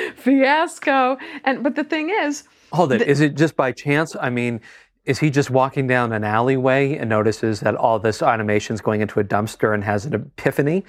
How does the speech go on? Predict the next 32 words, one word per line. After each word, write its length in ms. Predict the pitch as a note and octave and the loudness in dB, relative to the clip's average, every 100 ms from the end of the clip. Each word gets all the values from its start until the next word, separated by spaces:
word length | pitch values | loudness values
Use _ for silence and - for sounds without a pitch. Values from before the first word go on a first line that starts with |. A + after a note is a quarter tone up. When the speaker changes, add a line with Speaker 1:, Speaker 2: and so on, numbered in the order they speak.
| - - - - | -12 -16 -16 -4
Speaker 2:
Or 420 | D3+ C3+ A#2+ A#2+ - _ - | 2 4 2 0 -4 _ -2
is 160 | C3+ | 0
he 80 | D3+ | 2
got 180 | C#3 B2 | 2 0
an 100 | A#2+ | 2
idea 460 | B2 A#2+ B2+ C3+ | 2 0 0 0
and 80 | A#2+ | 0
he's 260 | B2+ B2+ G#2+ | 0 -2 0
now 200 | B2 A2+ | 0 0
staking 680 | - - B2+ B2+ C3 A#2+ - | -2 -2 0 0 0 -2 0
out 240 | A#2 A2+ | 0 0
the 80 | - | -4
dumpsters 680 | G#2+ G#2+ A2+ - B2 G#2 - | 0 0 0 -2 0 0 0
behind 380 | A2 G2 G2+ G2+ | -4 0 -2 -2
the 60 | |
studio 600 | - - B2 A#2 G#2+ G#2+ | -4 0 2 2 2 0
waiting 380 | G2+ G#2 G#2 G#2 | 2 2 2 0
for 220 | - G#2 | 0 -2
them 240 | G2+ G2+ G2+ | 0 -2 -2
to 100 | G#2+ | -2
dump 300 | A#2 A2 G#2+ | 0 0 -2
something? 560 | A#2 A#2 - - - - - - | -8 -8 -6 -8 -8 -16 -10 -2
Speaker 1:
That's 280 | C4 A#3+ A3+ | 0 0 0
a 80 | |
really 240 | G#3 G3 G3 | 2 2 0
good 200 | F3+ G3 | -2 -4
question. 500 | G3 G#3 - - - - - - | -2 -4 -6 -12 -14 -18 -20 -6
He 220 | - C#4+ | 0 0
had 160 | C#4+ A3+ | 2 0
a 80 | G3+ | 0
chocolate 520 | - C#4 D4 G3 - | -2 0 0 -2 -4
shop 400 | - D#3+ E2+ | -4 -6 -6